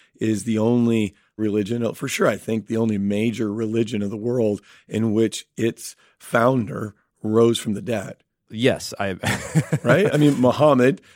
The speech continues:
Speaker 1: didn't claim to rise from the dead. His followers didn't claim to rise from the dead.
Speaker 2: Moses didn't rise from the dead.
Speaker 1: Buddha didn't rise from the dead. So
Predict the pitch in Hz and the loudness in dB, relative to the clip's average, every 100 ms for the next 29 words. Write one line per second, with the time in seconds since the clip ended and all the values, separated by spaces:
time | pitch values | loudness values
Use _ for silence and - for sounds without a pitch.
0 | _ 117 107 110 113 110 104 95 95 95 | _ -2 -2 -2 0 0 2 0 -2 -4
1 | 104 98 101 113 110 - 92 107 104 95 | -8 -6 -4 -2 -4 -4 0 2 0 -6
2 | - - 117 95 95 90 - 98 92 98 | -12 -10 -10 -8 -6 -8 -8 -10 -8 -4
3 | 101 117 - 90 92 98 - 95 92 90 | -4 -4 -4 -4 -4 -8 -8 -8 -8 -8
4 | - 90 85 87 113 95 107 110 110 104 | -10 -12 -8 -8 -6 0 2 2 2 0
5 | 101 104 110 98 101 98 98 107 104 104 | -4 -6 -6 -6 -8 -6 -2 0 0 -2
6 | - 127 117 | 0 2 2